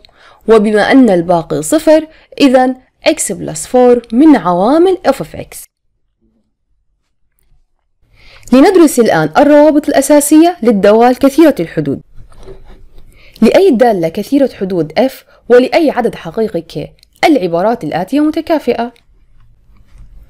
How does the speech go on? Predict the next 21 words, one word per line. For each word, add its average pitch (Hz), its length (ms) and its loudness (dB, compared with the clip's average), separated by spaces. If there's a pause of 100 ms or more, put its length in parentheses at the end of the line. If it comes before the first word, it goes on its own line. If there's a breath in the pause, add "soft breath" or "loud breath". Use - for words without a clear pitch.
(460 soft breath)
أولا، 254 460 2 (540)
F 302 200 -4
of 156 80 -6
K - 220 -6 (220)
equals 285 560 -2
zero. 240 320 0 (680)
لاحظ 330 340 0
عزيزي 202 320 -2
الطالب، 160 380 -10 (240)
العدد 262 460 -2
الحقيقي 262 540 -2
نيجاتيف 240 420 -2
فور. 156 300 -14 (2000)
وكيف 302 400 2
أن 175 360 -2
ناتج 262 320 -2
تعويضه 190 600 -2
في 262 200 -2
F - 540 -2
equals 247 320 0
zero؟ 151 360 -10